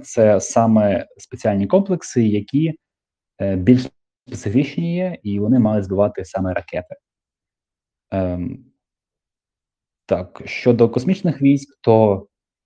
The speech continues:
е, зокрема, космічні війська Росії, до них належить обслуговування космодромів, зокрема Байконур, який знаходиться в Казахстані, але там, якби, він належить, е,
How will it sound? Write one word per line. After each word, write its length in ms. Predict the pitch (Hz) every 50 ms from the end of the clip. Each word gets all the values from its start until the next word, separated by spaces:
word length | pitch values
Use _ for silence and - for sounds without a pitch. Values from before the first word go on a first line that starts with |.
| _ _ _ _ _ _ _ _ _ _ _ _ _ _ _ _ _ _ _ _ _ _ _ _ _ _ _ _ _ _ _ _ _ _ _ _ _ _ _ _ _ _ _ _ _ _ - _ _ _ _ _ _ _ _ _ _ _ _ _ _ _ _ _ _ _ _ -
е, 440 | 98 95 95 92 92 90 92 90 87 - - - - - - - - - _ - _ _ _ _ -
зокрема, 340 | 110 101 - 110 110 110 110
космічні 460 | 110 113 101 - 120 113 - - 107
війська 460 | 101 101 101 - - 123 139 175 165 -
Росії, 680 | 156 151 - - - 151 147 151 156 156 156 151 131
до 140 | 107 101 104
них 200 | 113 117 - -
належить 640 | 107 107 110 107 104 92 95 95 90 - _ -
обслуговування 960 | 107 - _ - 104 104 113 110 107 101 101 101 98 98 95 95 92 90 87 -
космодромів, 680 | - 101 - - 95 92 107 143 170 175 175 170 147 117
зокрема 320 | 107 101 - 104 98 95
Байконур, 460 | 90 92 92 - 98 113 147 175 - _ _ _ _ _ _ _ _ _ _ _ _ _
який 140 | - 107
знаходиться 400 | 101 107 104 110 110 104 107 -
в 40 | -
Казахстані, 580 | - 107 104 107 - - - 107 101 101 98 95
але 200 | 95 95 95 92
там, 340 | - 92 92 92 90 85 85
якби, 260 | 87 92 - 87 87
він 440 | 87 - - - 92 90 87 - - _ _ _ 190
належить, 760 | 190 190 190 190 190 185 - 90 87 85 _ _ _ - - 90
е, 380 | 85 85 85 85 82 82 80